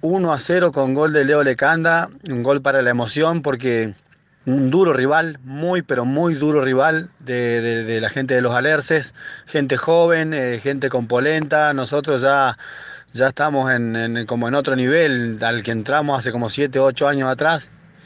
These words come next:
Este, pero nada, se ganó, se ganó uno a cero, pa-, estamos en semis. Eh, somos los, de los treinta y ocho equipos de la liga, somos los cuatro mejores.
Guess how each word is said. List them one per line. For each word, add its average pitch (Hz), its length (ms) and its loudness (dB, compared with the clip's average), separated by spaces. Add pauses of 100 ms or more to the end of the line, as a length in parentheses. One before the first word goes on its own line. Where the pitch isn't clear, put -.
(600)
Este, 117 720 0
pero 120 180 0
nada, 143 280 2
se 131 140 -4
ganó, 156 380 0
se 151 140 -4
ganó 135 200 0
uno 147 100 0
a 135 60 -2
cero, 180 580 2
pa-, 135 120 0
estamos 139 460 0
en 127 60 -2
semis. 175 520 -2 (800)
Eh, 110 340 -4
somos 135 300 0
los, 110 720 0
de 113 80 -2
los 113 140 -2
treinta 123 280 -2
y 139 60 2
ocho 156 180 0
equipos 143 280 -2
de 139 40 2
la 139 120 2
liga, 160 300 -2
somos 139 340 0
los 123 100 0
cuatro 143 320 -2
mejores. 156 600 0